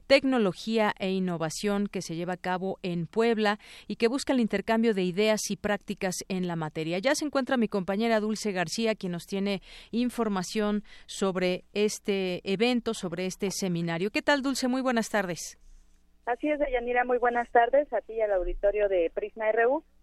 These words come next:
Speaker 2: Pues como bien lo mencionas, me encuentro en el sexto Seminario Iberoamericano de Periodismo de Ciencia, Tecnología e Innovación, que organiza el Consejo Nacional de Ciencia y Tecnología,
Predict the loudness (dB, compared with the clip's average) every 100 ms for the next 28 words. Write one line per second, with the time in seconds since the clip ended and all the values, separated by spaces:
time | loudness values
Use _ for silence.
0 | -8 -4 -2 -2 -2 0 0 -2 -2 -2
1 | -2 0 -2 -2 -8 -8 -12 -4 0 2
2 | 0 0 -2 -2 -6 -2 -2 -2 -6 -4
3 | 0 2 2 2 2 0 -4 -4 -4 -2
4 | -2 -2 -2 -4 -6 -10 -8 -8 -6 -8
5 | 0 0 0 -6 -8 -6 -6 -2 0 2
6 | 0 -2 -4 -4 -6 -6 -10 -20 -20 _
7 | 2 4 2 -2 -2 -2 -2 -4 -4 -8
8 | -6 -8 -8 -6 -4 -4 -4 -6 -4 -4
9 | -6 -4 -6 -6 -8 -2